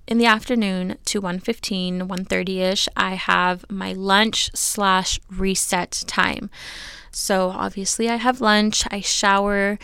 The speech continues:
and if I'm shooting content later in the day, then I will also put on makeup, get put together, all that good stuff. And this is also my free time for me to do what I want, whether it's watch a YouTube video, scroll on TikTok,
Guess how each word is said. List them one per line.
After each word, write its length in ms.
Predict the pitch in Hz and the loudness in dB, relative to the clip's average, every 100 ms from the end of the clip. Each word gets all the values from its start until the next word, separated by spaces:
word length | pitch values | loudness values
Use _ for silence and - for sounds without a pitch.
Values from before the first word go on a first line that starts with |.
| - | 0
and 140 | 220 226 | 4 4
if 120 | 226 | 4
I'm 140 | 220 | 2
shooting 380 | 208 - 247 269 | 2 2 4 2
content 760 | 262 - 196 190 - 226 233 - | -2 -4 0 0 0 0 0 -2
later 200 | 190 196 | -2 0
in 100 | 196 | -2
the 80 | 190 | -2
day, 280 | 190 190 | 0 0
then 160 | 196 185 | 0 -2
I 180 | 185 185 | -2 -4
will 120 | 185 | -4
also 600 | 185 190 - 190 202 240 - - - - | -4 -4 -4 -2 -2 -4 -10 -20 -20 2
put 160 | - - | 4 6
on 120 | 226 240 | 4 0
makeup, 460 | 240 - 240 240 | 0 2 0 0
get 140 | 233 - | -6 0
put 100 | - | 0
together, 560 | 247 214 208 214 208 - | 0 -2 0 0 0 2
all 80 | 196 | 2
that 180 | 214 | 2
good 140 | - 214 | -2 -2
stuff. 360 | - 208 214 - - - - | 2 2 2 -4 -12 -12 -4
And 220 | - 220 220 | 2 4 6
this 180 | 262 | 4
is 140 | 311 269 | 2 2
also 380 | - 214 - 226 | 2 2 2 0
my 160 | 208 | 0
free 380 | 196 - - 196 | -4 -8 -6 -6
time 400 | - 208 202 202 | -4 -4 -4 -4
for 280 | - - 202 | -8 -6 -4
me 440 | 190 190 214 254 | -4 -2 2 2
to 240 | 269 - 196 | 0 -2 -4
do 360 | 185 196 196 | -2 0 0
what 540 | 196 202 - 190 185 185 | 0 -4 -6 -4 0 0
I 140 | 185 | 0
want, 380 | 180 - - - | -2 -6 -8 -10
whether 360 | 202 196 196 190 | -8 -8 -6 -8
it's 220 | 190 - | -8 -4
watch 240 | 190 - | -4 -2
a 20 | |
YouTube 380 | 262 311 - 302 | 2 2 2 -2
video, 500 | - 277 269 254 247 | -2 -2 2 4 2
scroll 380 | 247 - 214 196 | 2 -2 -2 0
on 160 | 196 190 | -2 0
TikTok, 760 | 277 254 - 233 226 214 - | -2 0 2 6 8 6 0